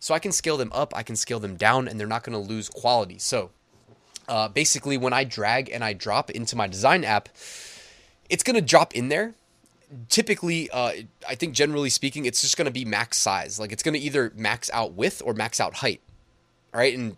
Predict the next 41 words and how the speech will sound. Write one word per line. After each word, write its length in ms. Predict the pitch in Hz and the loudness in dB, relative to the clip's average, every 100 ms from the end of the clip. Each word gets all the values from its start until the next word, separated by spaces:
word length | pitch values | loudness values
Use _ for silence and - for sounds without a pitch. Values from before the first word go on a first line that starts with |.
| - | -10
because 320 | 117 175 170 | 2 4 6
the 60 | 120 | 4
actual 300 | 131 - 113 | 2 0 2
deck 180 | 123 | 0
of 100 | 113 | 0
card 300 | - 117 120 | 0 2 2
kinda 180 | - 113 | 2 -2
mimics 420 | 95 107 127 - | 0 -2 -2 -4
the 100 | - | -4
space 340 | 107 - 117 117 | -2 -2 -2 -2
available 540 | 107 107 113 117 113 | -6 -6 -4 -4 -6
for 140 | - 113 | -4 -4
us 120 | 113 | -2
to 100 | 123 | -4
design 400 | 104 98 101 107 | -6 -4 -2 -4
in 120 | 110 | -6
on 140 | 104 101 | -8 -6
a 40 | |
t-shirt, 480 | - - - 127 - - - - _ | 0 4 4 4 0 -10 -20 -20 _
uh, 180 | 123 123 | 2 2
it's 140 | 123 - | 2 2
gonna 180 | 208 | 4
look 200 | 156 175 | 4 2
pretty 200 | - 180 | 0 -4
good 200 | 113 147 | 0 2
right 160 | 120 120 | 6 6
away. 240 | 101 95 | 4 0
So 140 | 87 117 | 0 -2
it's 140 | 110 | 0
not 160 | 165 165 | 0 0
even 200 | 165 156 | -2 -4
like 140 | 120 | -4
this 120 | 131 | -4
is 80 | 127 | -4
gonna 160 | 127 107 | -4 -4
take 280 | - 131 135 | -6 -8 -4
me 80 | |
a 60 | 117 | -2
lot 160 | 107 101 | 0 -2
of 60 | |
time 400 | - 113 113 107 | -2 2 2 2